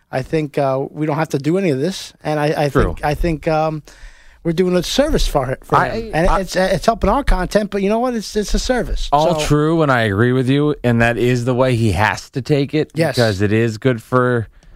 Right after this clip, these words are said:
Speaker 2: his show to have a national radio show talk about it, play sound of it, tweet at him, Facebook, the whole jazz.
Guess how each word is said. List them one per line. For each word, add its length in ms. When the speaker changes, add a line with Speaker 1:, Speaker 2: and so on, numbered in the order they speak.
Speaker 2:
his 160
show 440
to 100
have 240
a 60
national 680
radio 480
show 300
talk 340
about 280
it, 120
play 300
sound 400
of 100
it, 180
tweet 380
at 160
him, 160
Facebook, 520
the 80
whole 140
jazz. 440